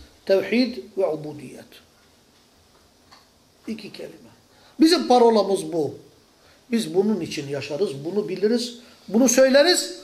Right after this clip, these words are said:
ve buna davet ederiz. Mehmet Akif'in dediği gibi, "Ya Rabbi, bizi mahşerde bu ikrar ile haşret." Bunun üzerine yaşat-, yaşayalım. Bu ikrar üzere yaşayalım.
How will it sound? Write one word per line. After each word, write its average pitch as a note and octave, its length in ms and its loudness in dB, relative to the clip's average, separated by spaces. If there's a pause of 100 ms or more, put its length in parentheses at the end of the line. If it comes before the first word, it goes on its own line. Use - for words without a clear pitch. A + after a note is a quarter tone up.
(340)
ve E3+ 140 -4
buna E3+ 260 -2
davet C3+ 400 -6
ederiz. - 500 -4 (2500)
Mehmet D#3+ 280 -4
Akif'in D3+ 480 -10
dediği D3 340 -14
gibi, C3+ 240 -16
"Ya D#3+ 180 -2
Rabbi, C#3 220 -10
bizi C#3 160 -14
mahşerde C3+ 600 -14
bu D#3+ 100 -12
ikrar - 420 -14
ile G#2+ 160 -18
haşret." A#2 420 -16 (1200)
Bunun A#3 220 4
üzerine F#3+ 320 2
yaşat-, F#3+ 520 0
yaşayalım. F#3 600 -4 (500)
Bu G#3 140 4
ikrar A#3 340 4
üzere G3+ 300 2
yaşayalım. G3 600 0